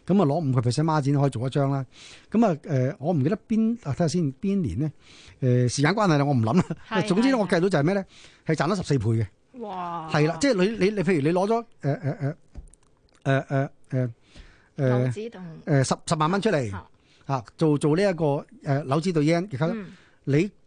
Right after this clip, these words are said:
Speaker 1: 之後呢，你係賺咗一百四十萬嘅。
Speaker 2: 嗯，嗯。
Speaker 1: OK，做一張嘅啫，嚇。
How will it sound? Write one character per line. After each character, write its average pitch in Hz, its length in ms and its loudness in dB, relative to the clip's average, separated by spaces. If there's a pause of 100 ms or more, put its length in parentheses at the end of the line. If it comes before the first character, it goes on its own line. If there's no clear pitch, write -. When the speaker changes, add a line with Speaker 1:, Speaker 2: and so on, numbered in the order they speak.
(160)
Speaker 1:
之 254 160 2
後 170 120 0
呢， 202 140 0
你 175 60 0
係 156 80 4
賺 131 200 -2
咗 165 60 2
一 190 60 0
百 143 100 -2
四 - 140 -8
十 127 60 -2
萬 98 200 -8
嘅。 92 40 -10 (160)
Speaker 2:
嗯， 202 400 -8
嗯。 170 80 -10
Speaker 1:
OK， 156 220 0 (100)
做 143 140 2
一 175 40 2
張 165 260 2
嘅 135 60 2
啫， 143 100 -2 (260)
嚇。 135 160 -6